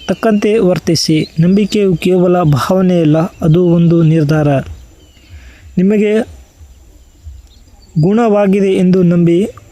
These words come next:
ಮುನ್ನಡೆಯಿರಿ. ನಿಮಗೆ ಮಾರ್ಗದರ್ಶನ ಸಿಕ್ಕಿದೆ ಎಂದು ನಂಬಿ ಹೆಜ್ಜೆ ಹಾಕಿ. ಮೂರು, ನಂಬಿಗಸ್ತರೊಂದಿಗೆ ಸಹವಾಸ.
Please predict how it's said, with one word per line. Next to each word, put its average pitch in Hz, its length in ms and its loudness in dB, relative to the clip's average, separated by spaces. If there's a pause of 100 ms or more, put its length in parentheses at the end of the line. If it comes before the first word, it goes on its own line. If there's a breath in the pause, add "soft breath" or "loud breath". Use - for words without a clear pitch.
(140)
ಮುನ್ನಡೆಯಿರಿ. 170 840 2 (400)
ನಿಮಗೆ 196 380 0
ಮಾರ್ಗದರ್ಶನ 190 840 0
ಸಿಕ್ಕಿದೆ 185 580 -2
ಎಂದು 165 560 0 (480)
ನಂಬಿ 185 320 2
ಹೆಜ್ಜೆ 175 320 0
ಹಾಕಿ. 147 480 -2 (760 loud breath)
ಮೂರು, 170 380 2 (220)
ನಂಬಿಗಸ್ತರೊಂದಿಗೆ 190 960 0
ಸಹವಾಸ. 175 640 0